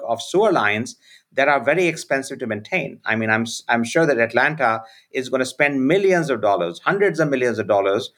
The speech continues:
to maintain the old sewer lines that are now broken because of roots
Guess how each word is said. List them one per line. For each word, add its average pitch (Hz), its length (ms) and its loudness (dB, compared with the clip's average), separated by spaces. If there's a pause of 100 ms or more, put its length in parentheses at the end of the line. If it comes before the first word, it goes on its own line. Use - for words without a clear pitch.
(260)
to 143 100 2
maintain 139 580 0
the 139 160 -8
old 175 280 2
sewer 120 260 0
lines 101 380 -2
that 113 120 0
are 120 100 4
now 113 180 0
broken 123 480 -2
because 113 260 -2
of 107 120 2
roots 120 360 0